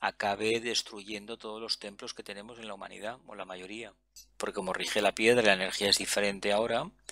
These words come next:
porque es más eléctrica, los acabe desmontando. Por eso cuando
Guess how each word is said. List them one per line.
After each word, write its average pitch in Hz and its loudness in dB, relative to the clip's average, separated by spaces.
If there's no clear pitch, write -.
porque - -4
es 95 2
más 95 4
eléctrica, 110 2
los - 4
acabe 98 6
desmontando. 92 2
Por 98 -6
eso 110 12
cuando 95 2